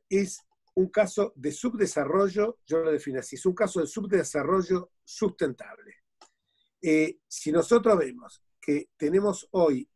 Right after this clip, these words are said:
vamos al, al tiempo presente, si vemos hoy un presidente que uno de sus primeros discursos es maltratar a los empresarios tratándolo de miserables.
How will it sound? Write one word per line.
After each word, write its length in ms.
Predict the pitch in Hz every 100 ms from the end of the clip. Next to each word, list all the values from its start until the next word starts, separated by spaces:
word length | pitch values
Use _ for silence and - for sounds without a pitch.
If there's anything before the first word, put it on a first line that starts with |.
| -
vamos 300 | 147 170 170
al, 180 | 160 -
al 180 | 139 123
tiempo 280 | 180 165
presente, 640 | 147 143 156 120 110 104 _ _ _
si 220 | _ - 180
vemos 300 | 202 190 202
hoy 140 | 196
un 160 | 190 180
presidente 680 | 170 - 180 202 185 170
que 280 | - 190 202 -
uno 180 | 165
de 60 | 151
sus 120 | 156
primeros 340 | 165 165 185 170
discursos 520 | 151 196 180 165 -
es 140 | 170
maltratar 760 | 170 165 147 165 151 185 185 - _
a 120 | 160
los 260 | 143 151 156
empresarios 640 | 151 147 139 185 185 170
tratándolo 760 | 143 135 165 170 170 175 196 _
de 180 | 135 135
miserables. 920 | 156 151 170 165 139 120 113 - -